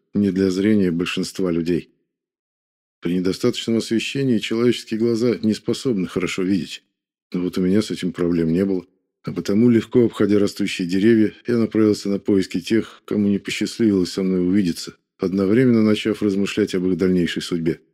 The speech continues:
Как всегда, в такие острые моменты во мне вновь начали бороться два мнения.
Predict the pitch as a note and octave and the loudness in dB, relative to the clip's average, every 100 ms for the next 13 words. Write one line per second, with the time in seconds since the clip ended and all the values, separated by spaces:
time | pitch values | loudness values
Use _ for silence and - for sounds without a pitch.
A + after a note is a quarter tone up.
0 | _ _ _ _ _ _ _ - A2+ - | _ _ _ _ _ _ _ -2 0 0
1 | F#2+ E2+ F2 E2 E2+ - F#2+ G2 - F#2+ | -6 -2 -2 -2 -6 -2 2 2 0 0
2 | F#2+ F#2 G2 A#2+ A2 G2 F#2+ G2+ B2 A#2 | 0 2 4 4 2 0 0 2 4 2
3 | F#2 A2+ C3+ - A2+ G#2+ G#2+ G#2 G#2 G#2+ | 2 2 0 0 -2 -2 -2 0 2 2
4 | G#2 G2 F2 G2+ F#2 F#2 F#2+ D#2 | 0 -4 -2 0 2 2 0 -2